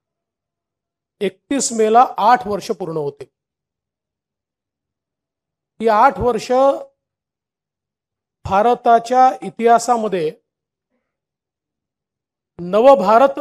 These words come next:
निर्मितीची आठ वर्ष आहेत. मी नेहमी असं म्हणतो की माननीय अटल बिहारी वाजपेयीजी बावीस पक्षाचं सरकार चालवत असताना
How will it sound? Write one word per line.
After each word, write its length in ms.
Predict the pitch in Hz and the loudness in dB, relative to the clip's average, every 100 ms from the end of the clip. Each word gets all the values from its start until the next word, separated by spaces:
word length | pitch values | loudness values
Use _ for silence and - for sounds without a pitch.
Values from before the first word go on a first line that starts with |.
| 254 | -8
निर्मितीची 600 | 196 202 208 226 226 262 | -4 -4 -2 -4 -6 -2
आठ 200 | 208 170 | 0 0
वर्ष 280 | 165 156 - | -4 -8 -10
आहेत. 120 | 143 - _ _ _ _ _ _ _ _ _ _ _ _ _ _ _ _ _ _ _ _ _ - | -16 -18 _ _ _ _ _ _ _ _ _ _ _ _ _ _ _ _ _ _ _ _ _ -10
मी 100 | 208 | -6
नेहमी 300 | 214 220 262 | -2 -2 0
असं 200 | 269 277 | -2 -2
म्हणतो 340 | 226 214 262 202 196 - _ _ _ _ _ _ _ _ _ _ _ _ _ _ _ _ _ _ _ _ _ _ | -2 0 2 2 0 -8 _ _ _ _ _ _ _ _ _ _ _ _ _ _ _ _ _ _ _ _ _ _
की 140 | 233 254 | -8 -4
माननीय 640 | 208 196 220 226 247 262 - | -4 -2 -2 -2 -2 -2 -4
अटल 280 | 190 220 220 | -8 -6 -6
बिहारी 400 | 214 202 202 233 | -4 -2 -2 -4
वाजपेयीजी 800 | 240 185 180 - 220 226 190 180 - _ _ _ _ _ _ _ _ _ _ _ _ _ _ _ _ _ _ _ - | -4 -4 -4 -4 -4 -4 -4 -6 -8 _ _ _ _ _ _ _ _ _ _ _ _ _ _ _ _ _ _ _ -6
बावीस 500 | 170 185 202 285 262 | -2 0 0 -4 -6
पक्षाचं 640 | - 214 - 226 220 - 254 | -6 -6 -4 -4 -4 -2 -4
सरकार 480 | 247 202 - 226 220 | -4 -8 -2 -2 -2
चालवत 440 | 208 190 202 202 | -4 -4 -4 -6
असताना 500 | 220 - 185 170 | -8 -6 -6 -6